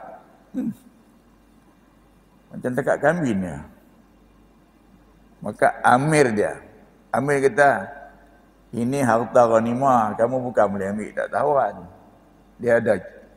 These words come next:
undang-undang dia, bukan boleh pergi cukup untuk dia." Eh, dia kata, "Aku dengar Rasulullah kata, ini milik aku." "Mana bukti kamu?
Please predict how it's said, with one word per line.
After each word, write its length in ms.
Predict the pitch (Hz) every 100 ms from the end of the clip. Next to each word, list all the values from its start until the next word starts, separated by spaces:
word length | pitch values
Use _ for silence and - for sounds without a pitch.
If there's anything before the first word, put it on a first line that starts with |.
| _ 104
undang-undang 480 | 107 117 117 104
dia, 320 | 139 127 87 - - _ -
bukan 320 | 107 120 101
boleh 160 | 98 98
pergi 160 | 98 - _ _ -
cukup 400 | - 123 - 101
untuk 200 | 131 160
dia." 160 | - - _ _ _ _ _ _ _ _ _ - 190
Eh, 120 | 139 - - - - _ _ _ _ _ _ _ _ _ -
dia 80 | - -
kata, 180 | - 180 185
"Aku 80 | - 180
dengar 280 | 185 160 156
Rasulullah 240 | 160 165
kata, 440 | 156 151 127 - - - - _ -
ini 360 | 160 185 151 107
milik 320 | 151 185 -
aku." 200 | - 120 - - - _ _ _ _ _ _ _ _ _ _ _ _ _ _ _ - - _
"Mana 300 | 101 120 123
bukti 400 | 110 117 - 127
kamu? 260 | 139 202